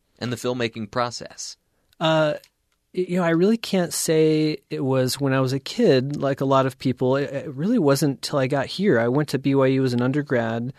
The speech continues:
Speaker 2: As a kid, I was interested in journalism, uh, and maybe some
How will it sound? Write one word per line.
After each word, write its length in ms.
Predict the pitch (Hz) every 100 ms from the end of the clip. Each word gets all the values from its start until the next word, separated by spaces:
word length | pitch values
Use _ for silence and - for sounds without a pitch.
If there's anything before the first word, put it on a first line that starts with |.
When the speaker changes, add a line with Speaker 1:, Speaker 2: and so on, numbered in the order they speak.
| _ _ _ _
Speaker 2:
As 160 | 180 202
a 40 |
kid, 220 | - 262
I 80 | 220
was 400 | 202 208 202 190
interested 420 | 196 196 - 196
in 140 | 170 156
journalism, 880 | 170 165 170 160 170 160 156 - -
uh, 440 | 139 135 131 131 -
and 140 | 135
maybe 240 | 143 147 151
some 420 | - 139 123 123